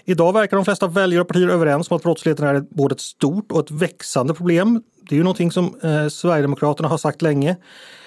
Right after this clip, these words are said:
Eh, kan man säga att ni från Sverigedemokraternas sida, så att säga, vunnit den striden om verklighetsbeskrivningen?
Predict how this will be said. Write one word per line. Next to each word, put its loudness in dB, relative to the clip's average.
Eh, 0
kan -4
man 0
säga 2
att -4
ni 2
från 0
Sverigedemokraternas 0
sida, 0
så -6
att -6
säga, 2
vunnit 2
den 0
striden -2
om 0
verklighetsbeskrivningen? -2